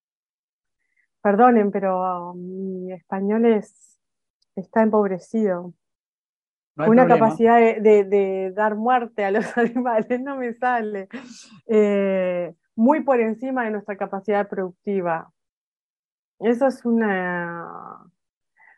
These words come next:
Speaker 1: además de que es una cosa aspiracional del progreso y el, y, y la, y el aumento de la productividad y esta idea de producción animal,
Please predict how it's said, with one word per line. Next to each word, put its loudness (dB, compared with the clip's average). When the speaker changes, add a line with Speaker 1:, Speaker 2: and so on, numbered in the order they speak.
Speaker 1:
además 6
de -2
que 2
es -2
una 0
cosa -2
aspiracional -2
del -2
progreso -2
y -6
el, -10
y, -6
y -4
la, 2
y 4
el 4
aumento 4
de 4
la -2
productividad 0
y 2
esta -4
idea 4
de 0
producción -6
animal, -6